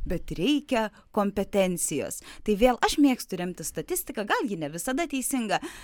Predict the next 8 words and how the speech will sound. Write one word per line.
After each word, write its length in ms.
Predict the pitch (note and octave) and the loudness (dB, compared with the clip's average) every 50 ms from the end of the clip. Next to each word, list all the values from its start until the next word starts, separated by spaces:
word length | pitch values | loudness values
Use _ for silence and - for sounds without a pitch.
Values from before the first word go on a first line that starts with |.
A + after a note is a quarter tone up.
| - C4+ G3+ | -14 -12 -10
bet, 440 | - F#3 F#3+ F#3+ F3+ F3 F3 - _ - | 0 2 4 4 4 4 0 -4 _ -10
e, 320 | - F3+ E3 D#3 D3+ C#3+ D3+ - _ | -8 -6 -4 -4 -4 -4 -6 -10 _
prisiminkime 760 | _ - A3+ E4+ - - G#4 G4+ G4+ G4 E4+ D4+ D4 A#3+ G3 F3+ | _ -4 -2 0 0 0 0 -2 -2 -2 -2 0 0 0 0 0
tokį 320 | - F#3+ F3+ F3 - G3 | 0 -2 -4 -4 -6 -8
vieną 440 | F3 F#3+ G#3+ G#3 G#3 G3+ F3+ D#3+ C3+ C3 A#2 - - D3+ - | -6 -4 -2 -2 -2 -2 -2 -2 -2 -2 -4 -6 -8 -12 -18
faktą, 540 | - - F4 F4+ F4 - - - - A#3+ G#3 | -4 0 2 2 2 0 -4 -4 -2 -2 -2
kad 400 | - - F3+ E3+ E3+ - - - - - - - _ _ _ - - | -2 -4 -4 -4 -6 -8 -14 -20 -20 -20 -20 -20 _ _ _ -16 -10
virš 340 | G3+ G3 B3 C#4 C#4+ C#4+ | -4 0 0 2 2 0